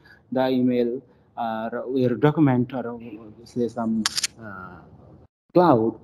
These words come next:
it should be, it should, it should be available for all the time. Correct.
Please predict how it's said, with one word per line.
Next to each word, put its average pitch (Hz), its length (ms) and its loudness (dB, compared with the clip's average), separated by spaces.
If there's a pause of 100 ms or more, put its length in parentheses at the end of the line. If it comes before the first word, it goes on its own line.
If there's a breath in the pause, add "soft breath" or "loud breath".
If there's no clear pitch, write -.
(160)
it 151 200 4
should 170 320 2
be, 151 680 4 (120)
it 135 100 -2
should, 143 280 4 (840)
it 135 100 -2
should 175 260 6
be 139 120 10
available 135 600 6
for 170 220 0 (640 soft breath)
all 165 180 4
the 156 140 6
time. 151 400 0 (440)
Correct. 160 320 -6